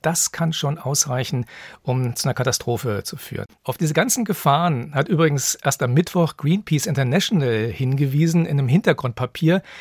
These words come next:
in dem es genau um die Verwundbarkeit von nuklearen Anlagen in einem militärischen Konflikt geht.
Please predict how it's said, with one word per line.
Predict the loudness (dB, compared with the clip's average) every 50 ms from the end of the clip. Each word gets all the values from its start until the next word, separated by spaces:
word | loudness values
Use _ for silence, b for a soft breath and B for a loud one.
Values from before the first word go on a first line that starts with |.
| B B B B _
in | -2 0
dem | 2 2
es | 2 0 2
genau | 0 0 2 2 2 2 2 2 2
um | 2 0 0
die | 0 0
Verwundbarkeit | -2 -2 0 2 2 2 2 0 -4 -4 -2 0 -2 -2 -2 0
von | -2 0 2
nuklearen | 2 0 0 0 2 4 4 2 2 0
Anlagen | 0 0 0 2 2 2 2 2 0
in | -2 -2
einem | -2 -2 -2
militärischen | 0 -2 -2 -4 -4 -4 -2 -2 -2 -4 -4 -6
Konflikt | -6 -6 -6 -6 -8 -10 -10 _ _
geht. | -14 -14 -14 -16